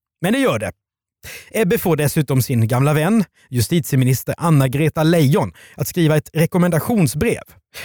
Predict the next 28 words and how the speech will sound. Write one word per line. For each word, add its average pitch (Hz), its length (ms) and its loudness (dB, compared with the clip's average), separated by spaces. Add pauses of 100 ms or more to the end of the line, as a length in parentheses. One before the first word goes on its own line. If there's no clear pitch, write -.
(240)
Det 214 240 0
ska - 140 -2
hjälpa 165 400 2
Ebbe 104 320 -2
att 117 80 -2
få 170 100 0
till 147 300 0
viktiga 156 400 -2
möten 156 500 2
med 113 100 2
utländska 117 500 -2
säkerhetstjänster. - 840 -2 (440)
Någonting 160 400 2
en 131 120 2
frifräsare 156 680 2
som 135 160 0
Ebbe 123 340 0
absolut 147 640 0
inte 117 320 -2
har 117 120 -6
rätt 117 200 -4
till. - 160 -8 (640)
När 175 120 0
det 190 80 2
gäller 208 200 2
inriktningen 208 640 0
på 113 120 -4
privatspaningarna 110 880 0